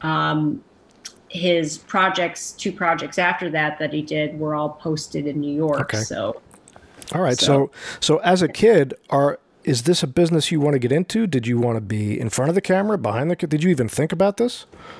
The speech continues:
Speaker 1: <laughs> No, I, yeah, I spent a lot of time in front of the television. Let's just,
Speaker 2: <laughs> All
Speaker 1: let's
Speaker 2: right.
Speaker 1: just say the T V was,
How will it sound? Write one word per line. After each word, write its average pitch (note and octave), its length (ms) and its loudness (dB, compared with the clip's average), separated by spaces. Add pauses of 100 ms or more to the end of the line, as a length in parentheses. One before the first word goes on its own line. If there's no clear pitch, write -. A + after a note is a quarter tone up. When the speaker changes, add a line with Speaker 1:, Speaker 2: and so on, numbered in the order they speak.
Speaker 1:
<laughs> - 140 0
No, D4 160 8
I, G4+ 1000 4
yeah, A3+ 280 4
I A3+ 120 4
spent D4 360 0
a G3+ 80 2
lot A3+ 260 2
of A3+ 120 -2
time A3+ 340 0
in F#3 100 -2
front A3 240 -2
of G#3 120 -2
the D#3+ 80 -6
television. E3 800 -2
Let's - 280 0
just, E4 340 -4
Speaker 2:
<laughs> - 0 -
All C#3+ 80 2
Speaker 1:
let's - 300 -2
Speaker 2:
right. B2+ 340 2
Speaker 1:
just - 120 -12
say A3+ 180 0
the G#3 60 -6 (140)
T B3 200 2
V B3 180 2
was, G3 260 0